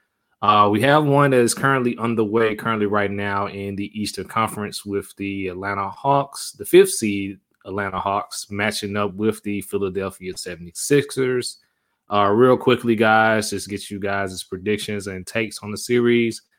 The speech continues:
Same order. Who you guys got?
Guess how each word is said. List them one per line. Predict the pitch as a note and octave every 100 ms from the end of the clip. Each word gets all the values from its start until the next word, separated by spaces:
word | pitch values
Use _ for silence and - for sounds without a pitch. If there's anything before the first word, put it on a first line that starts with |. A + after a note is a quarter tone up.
| _ _
Same | - A2 G#2+ G#2+
order. | G#2+ A#2 A#2+ A#2 A2 - _ _ _ _ _ _ _ _ _ _ _
Who | G2
you | G2+
guys | G#2 G#2+ G2+
got? | G#2 F2